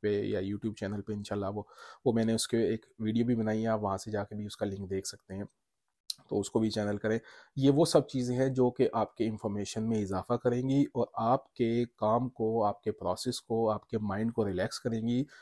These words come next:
आप उन इन्फॉर्मेशन की बेसिस के ऊपर रिलाई करते हुए अपना प्रोसेस करेंगे और इंशाल्लाह उससे आपका काम हो जाएगा। इंशाल्लाह आप भी प्रोसेस करें। अगर हमारी हेल्प और सर्विसेज की ज़रूरत है, किसी भी तरह की, हम अवेलेबल हैं,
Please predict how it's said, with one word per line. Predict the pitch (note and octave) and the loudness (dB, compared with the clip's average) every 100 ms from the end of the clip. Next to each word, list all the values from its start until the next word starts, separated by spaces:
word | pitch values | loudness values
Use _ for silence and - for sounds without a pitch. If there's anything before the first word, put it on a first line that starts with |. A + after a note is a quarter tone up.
| _ B2 | _ 2
आप | A#2+ - | 2 0
उन | A#2+ - | -6 -4
इन्फॉर्मेशन | B2 - A#2+ A2+ C#3 | -4 0 -2 0 -4
की | A#2+ | -4
बेसिस | G#2+ A2 - A#2 | -2 -2 -4 -8
के | - | -4
ऊपर | A2 G#2+ G#2+ | -4 -2 -2
रिलाई | G2+ G#2 | 2 2
करते | G#2+ F#2+ - F#2+ | 0 -4 -6 -8
हुए | G2 | -8
अपना | - G#2 | -8 -8
प्रोसेस | G2 F2+ - G2+ | -4 -4 -4 -8
करेंगे | - A2+ A#2+ B2 | -4 -2 0 2
और | A2+ | 2
इंशाल्लाह | G#2 G#2 G2+ G#2 G#2 | 0 -4 -4 -2 -2
उससे | - - G#2 | -2 -2 -2
आपका | - G2+ - | -2 -6 -4
काम | G2+ F#2+ G2+ - | -4 -2 -4 -6
हो | G2+ | -8
जाएगा। | F#2 E2+ E2+ F2 - _ _ _ - | -6 -6 -6 -10 -12 _ _ _ -4
इंशाल्लाह | A#2 A#2 C3+ C3+ | 0 4 8 10
आप | B2 | 10
भी | C3 | 6
प्रोसेस | C3 C3+ B2+ C3+ | 4 4 4 0
करें। | - C3+ C3+ | 2 2 4
अगर | B2 | 2
हमारी | A#2 A#2 A2+ A#2+ | 2 2 0 2
हेल्प | A2+ A#2+ A2 | 4 4 2
और | A2+ | -2
सर्विसेज | A2+ A2 - A2+ | -2 -4 -4 -6
की | B2 | -4
ज़रूरत | A2+ A#2 A2+ - | 0 0 0 -4
है, | A#2 | -6
किसी | A2+ A2 - | -6 -8 -6
भी | A#2+ | -6
तरह | A#2 A#2 A2+ | -4 -4 -4
की, | A#2 A2+ | -6 -6
हम | G#2 G#2+ | -6 -6
अवेलेबल | G2 G2+ G#2 A#2 A2+ | -4 -2 0 0 0
हैं, | A2+ A2+ | 0 -2